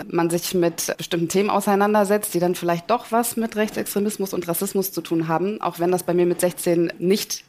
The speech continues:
der Fall war. Es war nicht der Tag, an dem ich mich damit auseinandergesetzt habe. Das kam viel später. Allerdings würde ich gerne von euch beiden wissen, wie das bei euch war. Also wie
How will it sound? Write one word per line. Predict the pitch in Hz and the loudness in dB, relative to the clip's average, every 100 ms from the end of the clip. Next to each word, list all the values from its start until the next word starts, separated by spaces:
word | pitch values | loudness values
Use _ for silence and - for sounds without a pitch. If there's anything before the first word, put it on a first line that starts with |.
| - | -4
der | 160 | -2
Fall | - 156 156 | 0 0 0
war. | 147 175 233 | 0 2 0
Es | - - | -2 -4
war | 160 | -2
nicht | 165 | -2
der | 165 156 | -2 -2
Tag, | 170 156 | -2 -2
an | 156 | -2
dem | 160 | -2
ich | 151 | -2
mich | 170 165 | -2 -2
damit | 156 160 | -4 -4
auseinandergesetzt | 160 170 160 175 151 156 156 - | -2 0 2 2 0 -2 -4 -2
habe. | 156 160 208 - - - - - - | -2 -2 -4 -10 -16 -16 -16 -20 -4
Das | 185 - | -2 2
kam | 233 | 2
viel | 226 185 | 4 2
später. | - 202 254 214 214 302 - _ - - - - - _ _ | 2 0 0 4 2 2 -4 _ -20 -18 -20 -20 -20 _ _
Allerdings | 202 202 190 233 233 226 208 | 2 4 4 2 2 0 0
würde | 202 202 | 2 2
ich | 208 | 0
gerne | 190 190 202 196 | 2 4 4 2
von | 190 | 0
euch | 180 180 | 0 0
beiden | 180 208 190 | 0 2 2
wissen, | 185 190 185 185 185 180 165 | 0 0 2 2 2 0 -2
wie | 175 | -2
das | 175 | -2
bei | - 170 | -2 0
euch | 190 208 - | 0 0 -2
war. | 151 151 | -6 -4
Also | 170 160 151 | -6 -6 -6
wie | 170 190 202 | -4 -2 -2